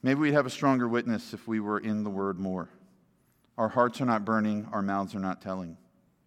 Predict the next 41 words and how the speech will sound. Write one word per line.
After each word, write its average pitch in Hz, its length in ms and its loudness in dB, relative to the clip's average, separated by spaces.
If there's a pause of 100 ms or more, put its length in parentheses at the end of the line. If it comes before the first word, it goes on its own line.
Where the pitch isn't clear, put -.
(960)
We 117 100 2
need 123 160 2
to 107 60 -6
see 127 220 -2
him 120 100 2
for 120 140 -4
who 117 160 -4
he 110 100 0
is 107 160 -2
in 110 60 -2
the 104 80 -2
Word 101 420 -4 (500)
so - 140 -8
we 110 80 -2
can 104 100 -4
tell 104 200 -2
the 95 80 -6
world. 87 360 -8 (1900)
We 151 140 6
have 175 180 8
this 170 160 0
time 160 300 4
of 127 140 0
increasing 143 460 -2
hostility 123 540 0
coming 123 320 0
to 117 80 -8
the 104 100 -8
church 110 300 -4
in 110 60 -2
the 104 80 -2
West. 101 300 -4
Listen 120 260 -6
to 101 80 -2
me. 80 160 -6 (1160)
There 147 160 6
are 135 60 4
real 135 340 2
questions 135 540 0
hanging 123 280 2
over 104 400 0